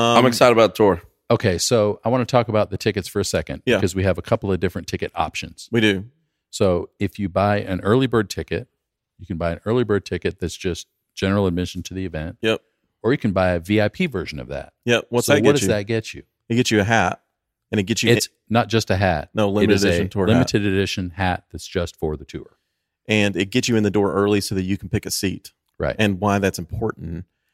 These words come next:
Speaker 3: is because there's seats in the middle of the room and there's seats that aren't.
Speaker 1: And you gotta think about my throwing arm for giveaways.
Speaker 3: That's true.
Speaker 2: It's true.
Speaker 3: So you wanna be close proximity
Speaker 1: <laughs>
Speaker 3: so that you can get,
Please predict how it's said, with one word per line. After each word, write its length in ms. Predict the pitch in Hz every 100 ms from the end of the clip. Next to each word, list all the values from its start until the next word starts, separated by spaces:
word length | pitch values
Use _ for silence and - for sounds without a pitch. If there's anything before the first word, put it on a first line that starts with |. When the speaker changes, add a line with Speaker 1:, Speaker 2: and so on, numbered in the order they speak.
| _ -
Speaker 3:
is 100 | 95
because 260 | 95 95
there's 160 | 95 85
seats 280 | - 107 -
in 80 | 87
the 60 |
middle 280 | 85 98 113
of 60 | 113
the 60 |
room 360 | 117 131 127 131 -
and 140 | 98
there's 160 | 92 -
seats 260 | 104 98
that 160 | - 90 -
aren't. 380 | 98 85 - _ _ _ _
Speaker 1:
And 120 | - 95
you 60 |
gotta 180 | 107 98
think 180 | 107 98
about 220 | 92 87
my 80 | 87
throwing 380 | - 110 98 90
arm 220 | 73 80
for 120 | -
giveaways. 640 | 82 98 92 67 - - - _ _ _ _ - -
Speaker 3:
That's 240 | 120 139 -
true. 360 | - 143 101 -
Speaker 2:
It's 160 | - -
true. 380 | - 95 85 85
Speaker 3:
So 100 | 117
you 160 | 117
wanna 140 | 117 110
be 180 | 107
close 440 | 95 117 110 - -
proximity 680 | - 107 98 110 104 98 92
Speaker 1:
<laughs> 40 |
Speaker 3:
so 120 | 143 98
that 100 | 98
you 160 | 101
can 180 | 98 98
get, 280 | 95 92